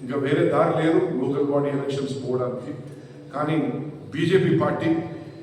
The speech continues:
ఈరోజు నరేంద్ర మోడీ గారి నాయకత్వాన్ని సమర్థిస్తూ ప్రజల్లోకి ఆయన చేసిన మంచి పనులను, ఆయన చేసిన అభివృద్ధిని,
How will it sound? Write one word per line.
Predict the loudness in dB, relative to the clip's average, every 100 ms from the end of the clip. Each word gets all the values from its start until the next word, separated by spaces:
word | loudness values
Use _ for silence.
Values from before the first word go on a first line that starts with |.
| -8 -2
ఈరోజు | 0 2 2
నరేంద్ర | 2 0 0 0
మోడీ | 0 2
గారి | 2 0 0
నాయకత్వాన్ని | 0 0 -2 0 0 2 0 -2 -8 -10 -12 -14 -16 -16 -18 -18 -18 -18 -20 -20 -20 -20 -18 -10 -4
సమర్థిస్తూ | 2 4 4 4 4 4 4 0 -4 -4
ప్రజల్లోకి | 0 4 4 4 4 4 2 0 0
ఆయన | 0 0 2
చేసిన | 2 2 0 -2 -4 -8 -10 -12 -8 -2
మంచి | -2 0 2
పనులను, | 2 2 2 2 0
ఆయన | 0 0 0
చేసిన | 0 0 -2
అభివృద్ధిని, | 0 0 2 2